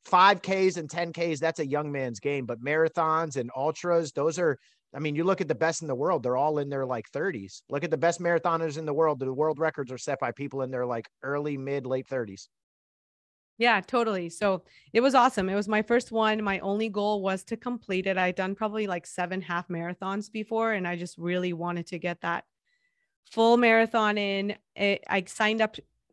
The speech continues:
Speaker 2: twenty twenty, so it was obviously canceled because of covid. So it was a year after. And here in San Diego, I did the Rock and Roll. I ended it at four hours and twenty-five minutes, I think.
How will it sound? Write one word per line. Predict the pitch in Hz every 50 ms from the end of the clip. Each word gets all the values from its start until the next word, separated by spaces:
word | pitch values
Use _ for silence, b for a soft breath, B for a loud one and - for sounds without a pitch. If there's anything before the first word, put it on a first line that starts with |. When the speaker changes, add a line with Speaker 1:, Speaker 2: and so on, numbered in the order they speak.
| _ _ - - - -
Speaker 2:
twenty | - 220 202 202 214
twenty, | - - 208 180 175 165 185 196
so | - 202 175
it | 165 175
was | 175 170 -
obviously | - 175 175 190 - - 196
canceled | - - 190 180 175 170 - 180 180 185
because | 185 - - 185 185
of | 175 -
covid. | - - 196 180 175 165 175 175 190 220 - b b b b b b b b b
So | - - - 214 208 202 196 196 190 185 185 - - - -
it | - 196
was | 185 185 180 -
a | 185
year | 170 156 156 185 196 202 202 -
after. | 185 180 180 - - 196 196
And | 151 202 214
here | 247 254 233
in | 214 214
San | - 202 190
Diego, | 185 180 175 170 190 202
I | 196
did | 185 185 180 175
the | 180
Rock | 170 175 170 165 - 185
and | 175 170
Roll. | 170 170 175 185 208 254 277 _ _ b b b b b b b b
I | - 196 196
ended | - - 202 202 196 196 190
it | - - - _ _ _ _ -
at | 185 175 - - _ _ _
four | 196 196 202 208
hours | 208 202 202 208 208 220 202 202
and | 208 202 190
twenty-five | - _ 202 190 190 202 202 - 220 214 220 208 214
minutes, | 220 226 233 240 233 -
I | 247 240
think. | 240 - 233 233 240 247 240 -